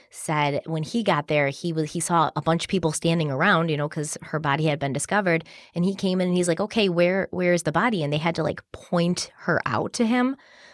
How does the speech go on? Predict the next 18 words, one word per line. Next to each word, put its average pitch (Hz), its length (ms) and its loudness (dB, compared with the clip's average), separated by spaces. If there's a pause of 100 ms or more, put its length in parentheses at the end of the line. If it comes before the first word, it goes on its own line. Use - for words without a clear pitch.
(200)
I 175 80 0
will 202 300 4
say 202 260 0
that 160 160 0
that 170 120 0
was 165 160 0
later 165 460 0
in 160 120 2
the 147 60 -2
day. 151 440 0 (100)
The 165 140 -4
sun 170 340 -2
was 185 160 0
going 180 260 2
down. 185 220 2
It - 100 -4
wasn't 165 380 0
as 147 400 -2